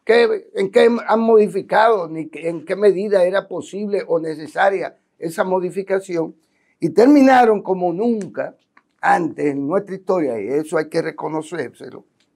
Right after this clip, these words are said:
en, en el malecón, en la avenida George Washington, lanzando todos ellos, todos del mismo partido,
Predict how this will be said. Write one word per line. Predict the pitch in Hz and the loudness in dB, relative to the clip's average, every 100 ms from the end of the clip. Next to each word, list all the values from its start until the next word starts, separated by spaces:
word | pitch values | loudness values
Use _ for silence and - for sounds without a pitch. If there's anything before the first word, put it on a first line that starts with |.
| _ _ _ _ _ _ - _ _ - _ _ _ _ - | _ _ _ _ _ _ -20 _ _ -20 _ _ _ _ 4
en, | 185 180 175 170 | 6 6 4 4
en | 190 185 | 4 4
el | 185 | 6
malecón, | 196 208 214 214 202 214 220 _ _ _ _ _ _ _ _ _ _ _ _ _ _ _ _ _ - | 6 6 4 4 4 4 0 _ _ _ _ _ _ _ _ _ _ _ _ _ _ _ _ _ -4
en | 147 | 2
la | 180 | 6
avenida | 175 160 196 202 | 6 6 6 6
George | 180 208 196 | 6 4 4
Washington, | 190 165 147 160 151 185 _ _ _ _ _ - | 4 2 0 -10 -12 -14 _ _ _ _ _ -2
lanzando | 165 180 170 196 240 233 185 143 101 _ _ - | 2 2 0 2 4 4 0 -4 -6 _ _ 2
todos | 185 214 185 | 6 6 4
ellos, | 196 165 123 98 _ _ _ _ _ _ - | 2 2 0 -8 _ _ _ _ _ _ 0
todos | - 175 190 | 4 6 6
del | 202 185 | 4 4
mismo | 190 196 196 | 2 2 -2
partido, | 202 196 180 160 165 | -2 -6 -6 -8 -8